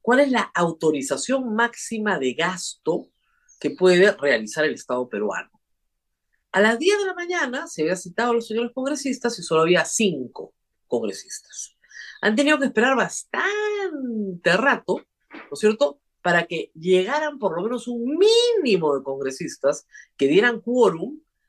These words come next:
y que el señor Alejandro Soto pudiera iniciar la sesión. ¿Por qué a los congresistas les interesa tan poco la ley más importante que tienen que aprobar en cada año?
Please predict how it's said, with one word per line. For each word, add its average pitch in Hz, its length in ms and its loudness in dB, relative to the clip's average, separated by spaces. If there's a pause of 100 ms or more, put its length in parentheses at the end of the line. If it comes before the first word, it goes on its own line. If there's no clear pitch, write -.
(140)
y 170 100 -18
que 277 100 -8
el 277 80 -10
señor 220 220 -2
Alejandro 185 420 -4
Soto 165 320 -4
pudiera 135 480 0
iniciar 147 640 -2
la 143 200 -2
sesión. - 560 -8 (1000)
¿Por - 240 -4
qué 381 180 2 (380)
a 202 120 2
los 190 240 4
congresistas 180 800 -2
les 156 200 -6
interesa 147 580 -2
tan 311 320 -4
poco 135 600 2
la 139 140 2
ley 190 220 4
más 208 300 -2
importante 160 880 -4
que 127 100 -6
tienen 139 260 -6
que 135 80 -2
aprobar 123 340 -2
en 123 100 -6
cada 131 300 0
año? 110 240 -4